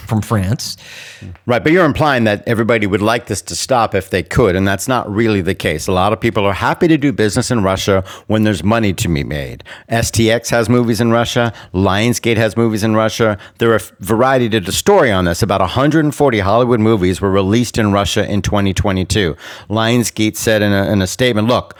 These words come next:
Speaker 2: we're just honoring the contracts that we signed before the war."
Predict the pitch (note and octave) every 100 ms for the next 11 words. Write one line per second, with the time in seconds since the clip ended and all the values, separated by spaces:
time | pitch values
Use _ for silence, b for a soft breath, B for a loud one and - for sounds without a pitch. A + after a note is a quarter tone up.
0 | B G2+ E2+ - C3 C#3 - B2 B2 A2+
1 | G#2 - B2 A2 - - G2 F#2 - A2+
2 | A#2 G2+ F#2+ A2+ G2+ G2 A2 G#2+ D#2 -